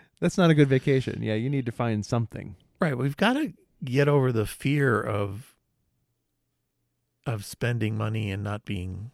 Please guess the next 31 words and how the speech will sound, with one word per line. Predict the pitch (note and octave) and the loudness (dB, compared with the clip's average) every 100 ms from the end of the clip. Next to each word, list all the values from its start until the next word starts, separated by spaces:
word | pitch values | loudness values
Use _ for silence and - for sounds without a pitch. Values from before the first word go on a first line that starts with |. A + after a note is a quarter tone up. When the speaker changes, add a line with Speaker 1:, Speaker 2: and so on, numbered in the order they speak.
| - | -8
Speaker 2:
happy | G2+ - F#2+ | -6 -4 -6
with | F2 | -6
it. | - - _ _ _ _ - | -10 -16 _ _ _ _ -2
Speaker 1:
Yeah, | A#2+ F2 D#2+ - | 0 0 -6 -14
right. | F#2+ F#2+ - _ _ _ _ _ _ _ _ _ _ _ _ _ _ | -12 -12 -16 _ _ _ _ _ _ _ _ _ _ _ _ _ _
Right. | - G1+ - - _ _ _ - | -10 -10 -12 -18 _ _ _ -14
Speaker 2:
Um, | C#3 G#2+ F#2+ G2 - | -10 -8 -8 -10 -14
so | - C3 G#2+ G2+ G#2 | -8 -4 -2 -2 -4
if | G#2 | -8
we | A2+ G2+ | -8 -4
go | A2 A2 | -2 0
in | A2 | -2
with | G#2+ G2 | -4 -6
the | |
thing, | A2 A2 | -6 -4
"Well, | B2 C#3 | -2 0
that's, | C3+ C3 - | 0 -4 -10
we, | - G#2 | -8 -8
we | A#2+ - | -8 -12
can | A#2 A#2+ | -8 -4
only | B2+ | -4
spend | A2+ A#2 A2 | -2 -2 -2
this | B2+ - | -2 -2
little | E3+ D#3 | -2 0
amount | C3+ E3+ B2+ | 0 -2 -2
and | B2 | -4
we'll | A#2 | -2
do | C3+ | 0
this | D3 B2+ - | 0 -2 -2
known | B2 B2 C3 C3+ | 2 4 4 2
thing." | - C3+ G#2 D#2+ F2+ | 0 0 0 -2 -10